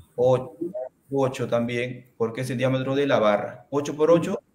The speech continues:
sesenta y cuatro, seis punto cuatro centímetros. Lo reemplazas. Y de esa forma puedes hacer los demás, eh, los demás diámetros.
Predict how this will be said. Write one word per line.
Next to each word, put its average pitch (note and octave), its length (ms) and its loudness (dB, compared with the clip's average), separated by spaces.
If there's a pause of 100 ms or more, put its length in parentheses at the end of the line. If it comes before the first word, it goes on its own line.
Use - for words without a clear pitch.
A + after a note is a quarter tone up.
(120)
sesenta A#2+ 340 -6
y A2+ 80 -4
cuatro, B2 280 2
seis C#3 180 -4
punto C#3 260 -4
cuatro C3 240 0
centímetros. A2 680 -6 (320)
Lo A2 140 0
reemplazas. A2 580 0 (600)
Y B2+ 80 -6
de C3 80 2
esa C3+ 160 2
forma D3 440 6
puedes C3+ 240 0
hacer B2+ 300 0
los B2+ 160 2
demás, A2+ 500 -2 (460)
eh, G2+ 400 -4
los G#2 140 -2
demás A2+ 260 0
diámetros. G2 580 -2